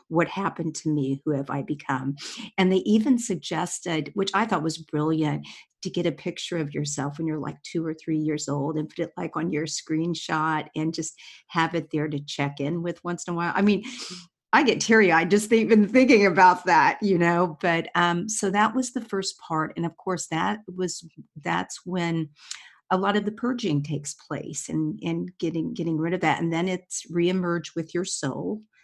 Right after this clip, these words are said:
So going back to the source. And the third one was heal your heart. And I just loved those, um, those three steps because they just made, they just made a lot of sense to me. And I know you've talked about how the shamans say it's a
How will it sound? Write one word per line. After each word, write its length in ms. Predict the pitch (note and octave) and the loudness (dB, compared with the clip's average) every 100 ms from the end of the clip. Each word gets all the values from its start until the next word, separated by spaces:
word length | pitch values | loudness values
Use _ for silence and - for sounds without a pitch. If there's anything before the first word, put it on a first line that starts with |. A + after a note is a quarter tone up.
| - | -12
So 160 | - C4+ | -6 -2
going 240 | D#3 D3 | 0 2
back 200 | D3 D3 | 0 -2
to 60 | F3 | -4
the 60 | |
source. 340 | - D#3+ C#3+ D3 | -6 -2 -2 -4
And 220 | - E3 | -4 -4
the 60 | |
third 400 | D3+ - F3+ F3+ | -6 -4 -2 -2
one 240 | E3+ D3 D3 | 0 0 0
was 180 | C#3+ C#3+ | -2 -6
heal 320 | - D#3 D3 | -6 -4 -2
your 200 | C#3 C#3 | -4 -6
heart. 500 | C#3 C3 - - - _ - - - - _ - | -6 -8 -8 -12 -16 _ -20 -20 -20 -20 _ -4
And 600 | F#3 F3 F3 F3 F3 F3 - _ - | 0 2 2 2 0 -2 -8 _ -2
I 120 | F#3 | 0
just 280 | F#3 G3+ - | 0 -2 -4
loved 680 | F3 E3+ E3+ F3+ F#3+ - - | -6 -2 2 2 0 -10 -6
those, 540 | D#3 D3+ D3+ D3+ - - | -4 -2 -2 -4 -6 -6
um, 500 | D#3+ D#3 D3+ D#3 G3 - | -4 -2 -2 -4 -6 -4
those 320 | F3+ E3 - | -2 -2 -4
three 380 | - E3 E3 D#3+ | -8 -4 0 2
steps 760 | D#3 - - D#3 D3 - - - | 2 -2 -2 0 0 -2 -10 -6
because 440 | D#3+ D3 D#3 D3+ D3 | -6 -2 -2 -2 0
they 120 | E3+ | -2
just 200 | D#3 D3 | -2 -2
made, 380 | D#3+ D#3 D3+ D#3 - | 0 2 0 -4 -6
they 300 | E3+ D3+ E3+ | -6 -4 -4
just 220 | D#3 D3 | -4 -4
made 140 | D#3 D3 | -2 0
a 60 | |
lot 260 | D3 C3 C3 | -2 -4 -6
of 100 | D3+ | -6
sense 320 | - D3 C#3+ | -4 -4 -4
to 100 | - | -4
me. 260 | D3+ D3+ D3 | -2 0 0
And 180 | D3 C#3+ - - - | 0 -2 -6 -4 2
I 80 | |
know 100 | F#3+ | 6
you've 260 | F#3 D#3+ G3 | 6 4 2
talked 240 | A3 D#3 | 2 2
about 200 | C#3+ D3 | 2 0
how 100 | D3 | 2
the 100 | D3+ | 0
shamans 560 | C#3+ - C#3+ D#3+ E3+ D#3 | -2 0 2 2 0 -2
say 240 | D3 C#3+ | -2 0
it's 180 | D3 D3 | 0 0
a 200 | C#3+ D3 | -2 -2